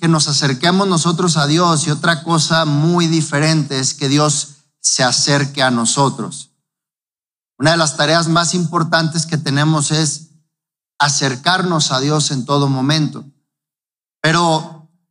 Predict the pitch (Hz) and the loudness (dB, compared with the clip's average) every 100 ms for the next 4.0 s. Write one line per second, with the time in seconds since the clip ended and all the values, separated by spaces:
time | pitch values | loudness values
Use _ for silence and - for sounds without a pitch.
0 | _ - - 170 170 208 226 226 - 190 | _ -6 -2 0 2 4 4 2 0 0
1 | 196 214 214 - 170 160 - 208 214 190 | 2 2 0 0 0 0 0 0 2 2
2 | 165 147 139 139 170 180 170 156 165 175 | 2 2 0 0 2 2 2 0 0 0
3 | 165 147 208 - - 143 139 143 143 - | 0 2 2 0 -2 0 2 2 -2 -10